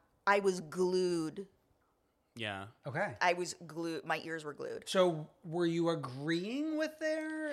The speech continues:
Speaker 1: It wasn't that I was
Speaker 3: P O V?
Speaker 1: agreeing. I just found it all interesting.
Speaker 3: Okay. Yeah.
Speaker 1: I found that it was inter-, I thought it was interesting. Just, I'm not, I don't agree with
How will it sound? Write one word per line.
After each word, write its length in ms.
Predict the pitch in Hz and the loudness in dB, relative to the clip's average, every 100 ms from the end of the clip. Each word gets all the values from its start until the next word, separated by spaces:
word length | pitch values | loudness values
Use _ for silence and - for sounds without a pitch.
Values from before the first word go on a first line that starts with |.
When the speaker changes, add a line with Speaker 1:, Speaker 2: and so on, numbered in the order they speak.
| 277 | 0
Speaker 1:
It 100 | 311 | 4
wasn't 200 | 320 320 | 4 6
that 80 | 392 | 4
I 40 | 370 | 6
was 120 | 339 | 4
Speaker 3:
P 40 | |
O 20 | 277 | 4
V? 40 | |
Speaker 1:
agreeing. 240 | 175 311 285 | 2 2 2
I 60 | 214 | 0
just 220 | 208 - | -2 -2
found 240 | 214 214 | 0 2
it 100 | 202 | 2
all 240 | 175 156 143 | 2 2 0
interesting. 540 | 180 226 180 - 214 | -4 -4 -4 -2 0
Speaker 3:
Okay. 340 | 226 240 285 254 226 | 6 6 4 -4 -8
Yeah. 480 | 214 220 226 160 131 196 | -12 -4 0 0 6 6
Speaker 1:
I 60 | |
found 260 | 269 294 285 | 8 6 6
that 80 | 226 | 2
it 60 | |
was 100 | 233 | 0
inter-, 260 | 202 240 233 - | 0 0 -2 0
I 60 | |
thought 260 | 226 - 247 | 0 4 4
it 60 | 240 | 4
was 140 | 240 | 0
interesting. 480 | 208 208 208 - - 226 | -2 -6 -6 -8 -6 -4
Just, 220 | 262 - - - - _ _ _ _ - | -2 -4 -6 -14 -16 _ _ _ _ 10
I'm 120 | 285 | 10
not, 120 | 320 302 | 10 8
I 80 | 294 | 8
don't 160 | 320 339 | 6 4
agree 380 | 233 185 262 277 | 0 -2 -2 -2
with 200 | 226 | -4